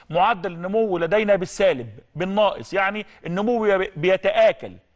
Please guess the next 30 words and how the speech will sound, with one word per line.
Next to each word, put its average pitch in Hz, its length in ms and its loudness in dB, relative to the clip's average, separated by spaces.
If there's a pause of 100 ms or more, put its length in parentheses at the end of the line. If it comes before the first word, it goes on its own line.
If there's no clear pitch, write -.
(140)
النمو 190 560 -2
بيضيع. 170 680 -2 (180)
ليه؟ 180 380 0 (380)
بالمنطق 175 600 -2
يعني، 165 340 -2 (180)
مصانع 247 340 -2
بتقفل، 208 480 -6 (260)
مشروعات 208 420 0
بتقفل، 180 480 -8 (360)
ناس 202 260 0
بيتخرب 208 500 -2
بيتها، 220 260 -4
ناس 202 180 0
بتفلس، 208 680 -6 (160)
ناس 202 180 2
بتقف، 196 440 -2
مشروعات 208 320 0
بت-، 202 200 -10 (140)
شفنا 220 340 0
كل 233 240 -2
هذا 240 300 2 (540)
ال-، 165 320 0
ال-، 156 500 0
المظهر 214 500 0
شفناه 196 400 -4
بقى 170 320 -6
في 185 140 -2
أعقاب 170 380 0 (240)
ألفين 170 180 -6
وحداشر. 143 460 -2